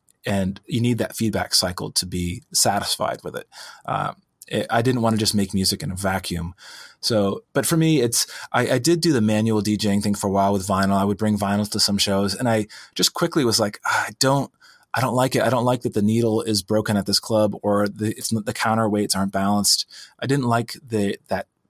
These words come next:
bit of chaos. There's enough chaos going on in a live environment, and every club setup was so different. And the minute a needle started skipping on vinyl, or the vinyl was slightly warped 'cause I had moved across the country, I was just like, "I'm done with this." I do love vinyl.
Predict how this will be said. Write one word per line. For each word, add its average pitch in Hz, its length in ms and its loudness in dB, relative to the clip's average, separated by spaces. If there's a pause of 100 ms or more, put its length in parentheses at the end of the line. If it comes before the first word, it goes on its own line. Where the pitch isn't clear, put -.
bit 101 120 -4
of 87 100 -4
chaos. 95 400 0
There's 123 140 0
enough 135 180 0
chaos 101 400 0
going 98 180 0
on 98 220 2
in 101 80 0
a 98 40 2
live 95 240 0
environment, 95 520 0 (440)
and 101 280 0 (200)
every 131 200 2
club 123 220 0
setup 120 200 0
was - 140 0
so 120 160 2
different. 107 440 0 (240)
And 101 360 0 (100)
the 120 180 -2
minute 165 360 4 (160)
a 123 60 2 (120)
needle 139 240 2
started 110 280 4
skipping 104 640 2 (220)
on 104 160 2
vinyl, 101 520 0
or 98 300 -2 (120)
the 110 120 -2
vinyl 104 260 2
was 101 120 2
slightly 101 300 2
warped 98 440 0
'cause 107 140 -4
I 104 60 2
had 92 120 -2
moved 101 180 2
across 95 260 0
the - 100 0
country, 98 280 -2
I 95 80 -2
was 92 100 -6
just - 180 -2
like, 104 100 -6
"I'm 107 100 -2
done 104 160 2
with 101 120 2
this." 98 300 2 (400)
I 98 100 -4
do 123 200 4
love 123 240 4
vinyl. 113 540 4